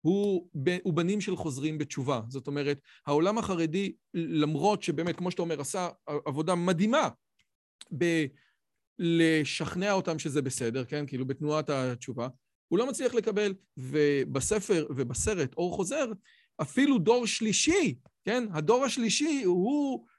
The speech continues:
לא מקבלים אותו לגן ולא מקבלים אותו לשם. ו-,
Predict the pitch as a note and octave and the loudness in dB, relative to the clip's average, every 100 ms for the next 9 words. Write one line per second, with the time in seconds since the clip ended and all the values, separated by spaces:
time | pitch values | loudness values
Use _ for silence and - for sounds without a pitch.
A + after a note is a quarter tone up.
0 | _ F#3 G#3 B3 - F#3+ F#3+ G#3+ G3+ G3 | _ 0 2 0 0 0 0 0 -2 0
1 | F#3 F3+ - D#3+ D3+ C#3 E3+ D#3 D3 D#3 | 0 -2 0 2 2 0 -2 0 0 -2
2 | D3+ C#3 C#3+ C#3+ C#3 B2+ B2+ C3+ C3 - | -2 -4 -2 -4 -4 -4 -4 -4 -6 -6
3 | A#2 B2+ _ _ _ - C3 C#3+ | -6 -10 _ _ _ -16 0 2